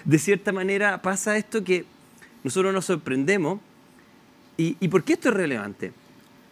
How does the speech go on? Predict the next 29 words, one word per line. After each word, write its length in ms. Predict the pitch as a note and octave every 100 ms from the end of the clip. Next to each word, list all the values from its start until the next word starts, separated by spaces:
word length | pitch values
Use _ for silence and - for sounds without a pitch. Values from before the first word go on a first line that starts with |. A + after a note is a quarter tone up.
| - - -
Nosotros 360 | D3+ A3 C#4+
vamos 340 | A3+ B3 B3 A3+
a 220 | A3 G3+
transitar, 800 | F#3+ F3+ E3+ D#3 C3+ G3+ G3 G#3 - -
primero 280 | D#3 F3+ A#3
estamos 280 | A#3 A3+ G#3+
transitando 400 | G3 F3 G3+ G#3
en 60 |
un 120 | G3+ G3
mundo 300 | G3+ G#3 G3+
donde 240 | F3+ F3
tenemos 340 | D#3+ F3 F#3
gente 280 | - F#3+ F3+
que 80 | D#3+
tiene 180 | D#3+ F3
mucha 300 | E3+ F#3+ G#3
libertad 460 | F#3+ F#3+ - G3+ G3+
y 60 | D#3
muy 140 | F3+
poca 340 | - F#3+ F#3+
conciencia 420 | F3 E3 F#3 F3+ F3+
de 40 |
las 80 | D#3+
consecuencias. 760 | D#3 C#3+ D3 C3+ A2 - - - - - -
Lo 120 | D3
vemos 220 | D#3+ E3+ F3
en 40 | D#3+
muchos 260 | E3+ F3+
jóvenes. 640 | - G3 F#3+ B2+ G#2 -